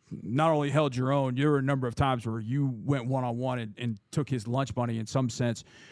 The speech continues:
Did you kind of feel your momentum growing throughout last year, um, that, Hey, man, I,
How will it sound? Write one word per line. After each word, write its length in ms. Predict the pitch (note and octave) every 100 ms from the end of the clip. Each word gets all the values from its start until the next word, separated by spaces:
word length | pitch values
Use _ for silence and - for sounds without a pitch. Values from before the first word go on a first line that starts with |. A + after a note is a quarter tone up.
| - _
Did 140 | D#3+
you 100 | F3+
kind 180 | G#3 G#3+
of 80 | D3+
feel 440 | - - G3 G3+
your 140 | F#3 F3
momentum 420 | D#3 D3 D#3+ D#3+
growing 420 | C3+ C#3 C#3+ D3
throughout 340 | - D3 C#3+ C3+
last 340 | C#3 C3 -
year, 280 | C#3 C#3+ B2 - - _ -
um, 240 | C3 B2+
that, 220 | C3+ A#2 -
Hey, 180 | E3+ F#3+
man, 200 | D3 C#3
I, 140 | D#3